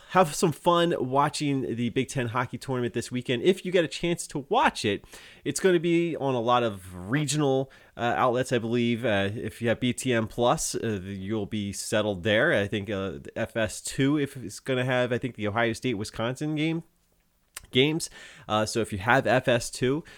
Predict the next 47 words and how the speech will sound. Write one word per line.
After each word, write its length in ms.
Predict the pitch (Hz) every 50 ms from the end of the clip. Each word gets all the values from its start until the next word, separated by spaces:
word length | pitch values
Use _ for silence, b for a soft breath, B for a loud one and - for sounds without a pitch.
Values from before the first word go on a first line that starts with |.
| B B -
on 240 | - 120 120 120 113
your 260 | 110 110 113 113 107
provider, 540 | - - 120 92 113 113 117 131 170 170 - -
that's 240 | - 110 107 - -
great. 360 | - - 98 92 120 127 160
You'll 200 | 147 131 113 110
be 240 | 92 117 110 107 98
hooked 260 | 104 120 110 - -
up 140 | 107 104 -
there. 260 | - 110 120 139 135 B B B B B B
Uh, 100 | 113 107
so 460 | 104 - - 123 113 113 110 110 - - - -
you're 320 | - 170 151 143 135 123
gonna 220 | 104 156 151 147
have 160 | 147 143 139 -
to 100 | - 117
rely 380 | 120 120 117 127 131 131 135
probably 340 | - - 135 120 120 123 117
more 260 | 110 113 117 117 120
on 220 | 110 101 107 107 104
that 180 | 101 95 -
streaming 380 | - - - 160 170 151 123 107
coverage 460 | - 110 101 95 101 101 95 - B B B B B B
if 200 | - 117 - -
you're 120 | 110 95 110
interested. 340 | 107 - - - 104 90
Now, 220 | 110 120 113 110 - - -
the 120 | 113 110
good 180 | 87 110 104 95
news 220 | 92 87 82 110
is, 400 | 117 156 208 233 - - - - - _ _ _ _ _ _
when 160 | - 107 104 98
we 80 | 98
get 180 | 82 113 110 107
into 320 | 110 104 101 - 110 101
these 260 | 98 101 98 95 -
single 360 | - - 120 101 95 95 90 90
elimination 440 | 92 92 90 92 90 - - 98
games, 300 | 95 139 151 156 147 127
they 120 | - 123 123
will 180 | 113 107 104 90
act-, 260 | 104 107 104 - -
be 100 | 120 113
on 160 | 101 101 - -
actual 360 | 147 190 180 - 127 107 101
T 200 | - - 110 101
V, 240 | 101 104 104 101